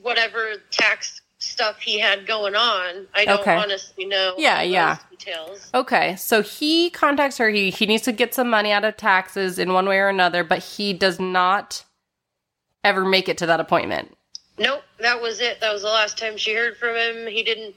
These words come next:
Speaker 1: show to the appointment, so she had tried, I believe she tried to call or text him.
Speaker 2: Uh-huh.
Speaker 1: And she said there was nothing, um, and that was it. And then she found out, um, Justin actually used to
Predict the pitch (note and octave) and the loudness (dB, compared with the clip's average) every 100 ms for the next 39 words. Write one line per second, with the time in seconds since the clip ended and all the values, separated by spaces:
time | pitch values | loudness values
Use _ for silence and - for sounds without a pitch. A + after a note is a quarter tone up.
0 | - A#3+ A#3 A3 G#3+ G3+ G3 A#3 A3+ G#3+ | 0 2 2 2 0 -2 -2 -2 -2 0
1 | A3 - A#3 G3+ - A3 G#3+ G#3 F#3 A3 | -2 -2 -4 -4 0 2 2 0 -2 2
2 | A3 B3+ B3 G#3 A3 C#4 D4+ D4+ D4 C#4 | 2 2 0 -4 -2 -2 -2 -4 0 0
3 | G#3+ - A#3+ A#3+ A#3 G#3 - A3+ A3+ - | 0 -4 -4 -2 -4 -10 -6 -8 -6 -6
4 | G3 E3+ G3 G3+ _ - F#3+ F3 D3+ - | -2 -2 -6 -18 _ -2 2 4 2 -6
5 | _ _ _ _ G3+ G#3 G3 A3 G3+ A3 | _ _ _ _ -4 -2 0 0 0 0
6 | G3+ G3+ G3 F#3+ G#3 G#3 G#3 G#3 F#3+ G#3 | 2 0 0 -2 0 -2 0 0 0 -2
7 | G#3+ G#3 G#3 G3 F#3+ F3+ F3+ F3+ _ _ | -10 -4 -2 0 -2 -4 -8 -14 _ _
8 | _ _ - G#3 F#3+ F3+ F3+ F3 F3+ - | _ _ 0 2 4 2 -2 -8 -18 -20
9 | _ G#3 G3+ G3 G3+ F#3+ A3 G#3+ F#3 F#3 | _ -2 -2 -2 -6 0 0 0 -2 -4
10 | F#3+ F#3 F3+ A3 G3 F#3 G3 G3+ G3+ G3+ | -2 -4 -2 0 0 0 0 0 -2 -8
11 | - - - G3+ F#3 F#3 F#3+ A#3 - - | -14 -12 -6 -4 -6 -4 -2 0 -2 -4
12 | A3+ G#3 G3+ G#3 A3 G#3 - A3+ G#3+ G3+ | -2 -2 -6 -4 -2 -2 -4 -8 -6 -2
13 | A3+ - - G#3 | -2 -2 -8 -10